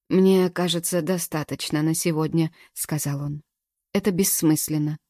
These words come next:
Нужно сделать перерыв, проанализировать собранную информацию. Детей невозможно найти простым нахрапом. Ложь", —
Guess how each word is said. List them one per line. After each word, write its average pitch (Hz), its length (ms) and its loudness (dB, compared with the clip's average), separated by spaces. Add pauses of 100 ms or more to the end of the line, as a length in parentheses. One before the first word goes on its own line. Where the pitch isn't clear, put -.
(720)
Нужно 190 400 2
сделать 180 400 -4
перерыв, 180 480 -2 (320)
проанализировать 170 920 2
собранную 165 560 2 (100)
информацию. 147 720 -2 (680)
Детей 196 560 2
невозможно 202 720 2
найти 170 340 2
простым 185 460 2
нахрапом. 151 580 -2 (400)
Ложь", — 202 440 2